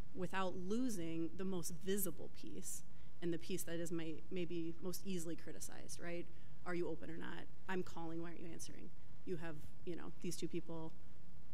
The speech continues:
I need help right now. <laughs> So, you know, but to do some of those big, impactful projects that we would love to do, and I think the chamber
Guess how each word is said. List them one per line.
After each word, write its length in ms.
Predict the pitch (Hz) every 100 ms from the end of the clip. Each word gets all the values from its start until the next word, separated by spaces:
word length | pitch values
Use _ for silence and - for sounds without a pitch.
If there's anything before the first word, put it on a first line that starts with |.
| - - - - - 175
I 100 | 175
need 160 | 170
help 180 | 165 165
right 140 | 165 156
now. 160 | 170 - - - - 349
<laughs> 80 | - - - - -
So, 540 | 254 240 233 220 196 -
you 100 | 202
know, 180 | 180 175 170
but 180 | 196 -
to 100 | 202
do 180 | 208
some 180 | 202 214
of 80 | 190
those 200 | 175 156
big, 420 | 151 214 196 185
impactful 480 | 196 180 175 - 170
projects 640 | 170 170 160 151 180 -
that 240 | - 165 139
we 160 | 170
would 160 | 165 170
love 200 | 170 170
to 80 | 156
do, 200 | 175 175
and 80 | 165
I 60 |
think 160 | 170 170
the 60 | 175
chamber 280 | 165 165